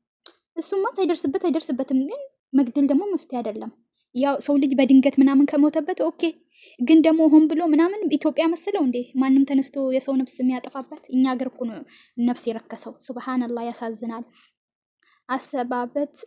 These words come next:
አስቦበት ላይሆን ይችላል። የእኛ ሰው ግን ከወገኑ ማጠቃት እንጂ ሌላ መች ያውቃል? ህም። ያ ኡማር ደግ አረገ፣ ሰብሩን አይሰጥም። ካልነኩት አይነካም። እኛ ካል-፣ ኧረ አስረዱ፣ ምን ተፈጥሮ ነው?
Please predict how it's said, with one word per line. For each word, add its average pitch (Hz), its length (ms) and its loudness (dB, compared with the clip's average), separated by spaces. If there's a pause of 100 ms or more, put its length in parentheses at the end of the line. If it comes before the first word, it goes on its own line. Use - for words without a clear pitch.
(100)
አስቦበት 269 600 -4
ላይሆን 262 300 -2
ይችላል። 233 380 -6
የእኛ 247 300 2
ሰው 262 260 -4
ግን 277 200 -2 (300)
ከወገኑ 254 460 0
ማጠቃት 247 680 -6
እንጂ 247 220 0 (120)
ሌላ 240 280 -2
መች 247 220 -6
ያውቃል? 233 380 -10 (400)
ህም። 233 180 -8 (680)
ያ 254 140 -4 (140)
ኡማር 254 640 -4 (100)
ደግ 247 260 -6
አረገ፣ 233 280 -8 (140)
ሰብሩን 254 500 -4
አይሰጥም። 247 580 -10
ካልነኩት 240 880 -8
አይነካም። 240 480 -8
እኛ 233 180 -6 (920)
ካል-፣ 240 240 -6 (600)
ኧረ 277 160 -8
አስረዱ፣ 294 340 -4
ምን 285 180 4
ተፈጥሮ 262 380 -10
ነው? 277 160 -2